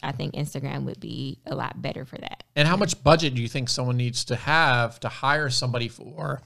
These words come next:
Speaker 2: a couple hours?
Speaker 1: So including hair, makeup, and all that, or just photographer?
Speaker 2: Just a photographer.
Speaker 1: Okay, you,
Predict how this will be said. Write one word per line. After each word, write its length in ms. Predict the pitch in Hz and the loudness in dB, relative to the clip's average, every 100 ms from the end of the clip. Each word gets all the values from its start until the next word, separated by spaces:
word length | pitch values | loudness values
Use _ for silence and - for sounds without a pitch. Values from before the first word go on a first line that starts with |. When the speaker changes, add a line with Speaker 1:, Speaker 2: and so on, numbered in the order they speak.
| - | -10
Speaker 2:
a 80 | 131 | -8
couple 280 | 123 120 123 | -2 -2 0
hours? 360 | 113 107 127 - _ _ _ _ _ - | -4 -4 -10 -14 _ _ _ _ _ -20
Speaker 1:
So 680 | - - 175 170 175 165 - | -16 2 6 8 6 4 2
including 920 | 180 175 - 214 226 214 202 190 185 - _ _ _ | 2 2 2 2 4 2 2 2 0 -2 _ _ _
hair, 500 | 175 202 196 185 185 | 0 4 6 6 4
makeup, 640 | 180 180 190 202 196 196 185 _ | 2 0 2 2 4 2 -2 _
and 120 | - 185 | -2 2
all 140 | 196 | 4
that, 320 | 208 208 202 | 4 4 4
or 140 | 170 170 | 2 0
just 320 | 160 175 - | 2 0 0
photographer? 600 | 160 160 156 151 - - 185 | -4 -2 -2 -2 -8 -10 -12
Speaker 2:
Just 280 | - 214 - | -4 -2 -2
a 40 | 196 | -6
photographer. 540 | 151 143 123 123 120 - 480 | -2 0 0 -4 -10 -2 0
Speaker 1:
Okay, 240 | - - | 2 0
you, 220 | 170 294 | 2 4